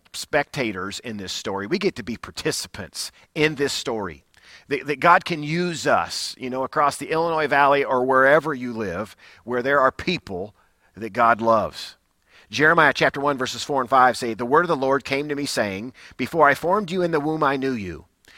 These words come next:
And before you were born, I set you apart. I appointed you as a prophet to the nations.'" Here's what he's saying to Jeremiah. "I have a plan for you, and I've had it since day one."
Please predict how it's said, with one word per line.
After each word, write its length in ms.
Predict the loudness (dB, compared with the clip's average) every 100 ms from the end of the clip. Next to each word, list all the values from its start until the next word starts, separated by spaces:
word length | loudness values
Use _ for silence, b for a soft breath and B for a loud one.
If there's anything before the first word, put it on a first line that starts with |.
| B
And 120 | -6 -4
before 320 | -2 0 0
you 120 | 2
were 120 | 0
born, 340 | 2 2 2 2
I 80 |
set 300 | -2 -2 -2
you 120 | 0 -4
apart. 460 | 0 2 2 0 B B
I 120 | 0
appointed 500 | 0 0 0 0 -2
you 160 | 2 2
as 120 | 2
a 60 | -2
prophet 640 | 4 8 8 4 -8 -12 b b
to 120 | -12 -8
the 80 |
nations.'" 460 | -2 -2 -2 -6 -8
Here's 180 | -8 -6
what 80 | -6
he's 100 | -2
saying 300 | -2 -2 -4
to 60 |
Jeremiah. 480 | -4 -4 0 0 0 B B B
"I 580 | 8 10 8 4 -2 -6 b
have 180 | -6 -4
a 40 | -4
plan 680 | -2 0 0 -2 -6 -8 -14 b
for 200 | -10 -8
you, 560 | -8 -8 -6 -6 -8 -12 b -8
and 120 | -2
I've 120 | -2
had 300 | 0 2 2
it 180 | -2 -8 b b
since 340 | -8 -6 -6
day 200 | -4 -4
one." 400 | -2 -4 -4